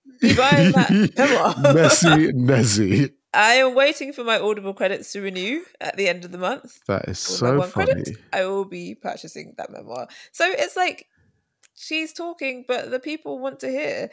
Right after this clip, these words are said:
Speaker 1: Like, a, a lot of people are saying, "Oh, it's against my will," but you're still talking about her
Speaker 2: A hundred percent.
Speaker 1: at the end of the day. Like, you're,
Speaker 2: The, it,
Speaker 1: you're
Speaker 2: it's
Speaker 1: still
Speaker 2: like,
Speaker 1: talking about her.
Speaker 2: it's the machine. The machine
Speaker 1: Yeah.
Speaker 2: does what it needs to do. It sees where the engagement is coming from,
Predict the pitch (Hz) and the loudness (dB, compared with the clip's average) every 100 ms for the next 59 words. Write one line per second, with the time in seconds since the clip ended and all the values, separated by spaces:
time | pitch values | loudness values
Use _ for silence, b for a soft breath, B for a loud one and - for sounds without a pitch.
0 | B B - 247 302 - - 294 - 277 | B B 0 0 0 -2 0 0 -2 0
1 | 330 - - 302 262 240 208 202 - 190 | 0 -2 -4 -4 -2 -2 -2 -2 0 2
2 | 202 190 196 180 - 170 165 175 - 320 | 2 0 -4 -4 -6 -8 -8 -10 -6 -4
3 | 415 466 440 370 359 185 156 165 160 175 | -2 -2 -2 -4 -8 -8 -6 -6 -6 -8
4 | _ - 90 85 - 220 240 240 196 185 | _ -6 -4 -4 0 2 2 0 -2 -2
5 | 165 190 - - 220 214 - - 240 226 | -2 -4 -8 -4 -4 -4 -20 -14 -8 -8
6 | 226 _ _ - _ 175 123 - - 214 | -8 _ _ -20 _ -6 -4 -4 -2 -2
7 | 233 240 131 269 165 131 156 110 147 147 | -2 0 0 -2 -6 -4 -4 -6 -2 -2
8 | 143 302 156 _ - 123 120 139 139 135 | 0 -2 -4 _ -4 -2 0 0 0 -2
9 | - 123 113 117 - 127 117 - 123 135 | 0 0 2 -2 -2 -2 -2 -2 -2 0
10 | 107 92 - 113 117 104 - 113 107 117 | 0 0 0 2 0 0 0 2 2 0
11 | 110 101 92 98 - 95 92 90 110 143 | 0 0 -2 -6 -8 -6 -6 -4 -4 -4